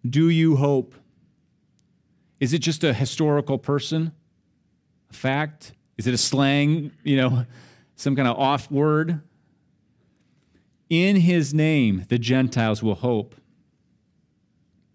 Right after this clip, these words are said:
Do you find Jesus your hope?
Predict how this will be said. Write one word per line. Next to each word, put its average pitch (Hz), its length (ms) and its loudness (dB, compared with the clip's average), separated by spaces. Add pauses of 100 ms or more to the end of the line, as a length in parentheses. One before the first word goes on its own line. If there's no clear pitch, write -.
(1200)
Do 147 100 0
you 160 120 2
find 156 580 0 (300)
Jesus 131 640 -2 (200)
your 117 200 0
hope? 110 360 -2